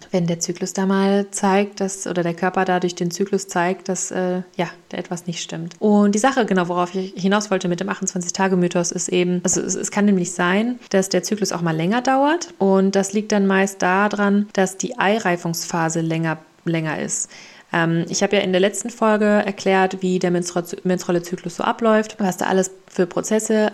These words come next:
ablaufen. Und die Sache ist eben, dass diese, dieser Prozess der Eireifung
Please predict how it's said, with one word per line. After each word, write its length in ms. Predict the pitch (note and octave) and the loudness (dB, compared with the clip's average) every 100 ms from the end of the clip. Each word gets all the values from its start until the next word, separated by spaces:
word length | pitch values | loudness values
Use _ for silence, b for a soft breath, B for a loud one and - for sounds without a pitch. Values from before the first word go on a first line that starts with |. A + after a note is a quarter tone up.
| - | -2
ablaufen. 640 | G3+ G3+ F#3+ G3 G3 G3 G3+ B B B - | -4 2 4 4 2 -2 -4 B B B -4
Und 560 | G3 F#3 F#3 F#3 F#3 F#3 | 2 4 6 4 2 2
die 80 | F#3+ | 2
Sache 260 | G3 G#3 | 2 2
ist 220 | - G3 | -2 -2
eben, 280 | - G3 G3 | 2 4 4
dass 280 | F#3+ F3+ - | 2 -2 -2
diese, 600 | F#3+ F3+ F3+ F3 F3 F3 | -4 0 2 2 2 -2
dieser 220 | F#3 F#3 | -2 -2
Prozess 460 | F3+ - F#3 G#3 G#3 | -2 -2 -2 -2 -2
der 120 | - | -2
Eireifung 840 | F#3+ A3+ A#3 A#3 A#3+ A#3+ A#3 A#3+ | 0 0 2 2 2 0 -2 -2